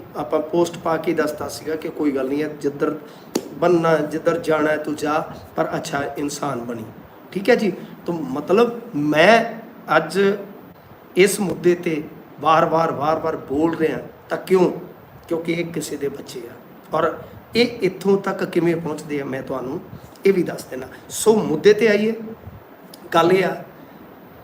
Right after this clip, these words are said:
ਕਿ ਸਾਡੇ ਲਈ ਇਹ ਸ਼ਰਮਨਾਕ ਦਿਨ ਸੀ ਕਿ ਜਦੋਂ ਕੱਲ੍ਹ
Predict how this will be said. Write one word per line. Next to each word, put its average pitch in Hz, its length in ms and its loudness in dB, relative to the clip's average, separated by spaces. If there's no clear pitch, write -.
ਕਿ 262 140 8
ਸਾਡੇ 180 520 6
ਲਈ 208 460 0
ਇਹ 214 140 8
ਸ਼ਰਮਨਾਕ 202 800 6
ਦਿਨ 185 260 0
ਸੀ 185 240 -2
ਕਿ 196 160 2
ਜਦੋਂ 180 320 -4
ਕੱਲ੍ਹ 214 400 2